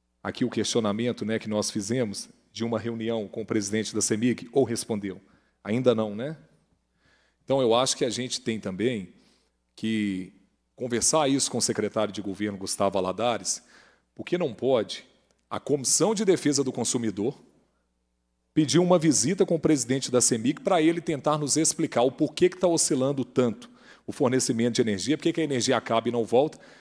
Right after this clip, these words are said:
Nós fizemos esse pedido, gente, tem mais de dois meses. E isso é uma resposta clara de como que a cemig tá tratando o povo mineiro.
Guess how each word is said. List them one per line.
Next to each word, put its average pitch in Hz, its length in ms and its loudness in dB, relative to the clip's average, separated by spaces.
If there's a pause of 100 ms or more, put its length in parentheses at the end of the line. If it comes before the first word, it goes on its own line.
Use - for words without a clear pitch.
(260)
Nós - 120 -8
fizemos 120 340 -4
esse 139 140 0
pedido, 117 340 -6
gente, 95 240 -6
tem 127 80 -4
mais 120 260 -2
de 170 80 -4
dois 135 320 2
meses. 123 640 -6 (1300)
E 143 320 4
isso 117 440 0
é 117 60 -2
uma 143 160 2
resposta 143 580 0
clara 135 300 -2
de 165 100 -4
como 156 240 -2
que 180 120 -4
a - 20 -2
cemig 165 340 0
tá 180 120 0
tratando 208 380 -2
o - 20 -4
povo 190 260 2
mineiro. 214 400 4